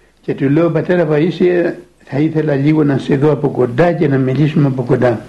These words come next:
αν έχει ευλογία». «Έχει ευλογία».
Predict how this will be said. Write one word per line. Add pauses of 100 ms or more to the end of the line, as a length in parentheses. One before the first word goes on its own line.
(920)
αν
έχει
ευλογία». (200)
«Έχει
ευλογία».